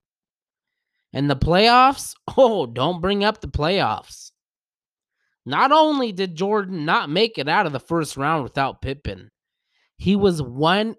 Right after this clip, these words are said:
and nine. One and nine in the playoffs without Pippen. That's a ten percent win percentage. But look at Pippen.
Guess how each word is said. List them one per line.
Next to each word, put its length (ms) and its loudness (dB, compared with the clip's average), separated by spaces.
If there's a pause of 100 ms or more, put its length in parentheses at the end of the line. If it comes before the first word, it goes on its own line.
(120)
and 420 -4
nine. 760 -2 (1080)
One 420 0
and 300 2
nine 540 0 (1600)
in 140 -2
the 80 -2
playoffs 540 -4
without 320 -4
Pippen. 260 -2
That's 220 -4
a 80 0
ten 580 -2 (460)
percent 840 2 (680)
win 320 0
percentage. 840 -4 (1500)
But 140 -8
look 200 -4
at 200 0
Pippen. 500 0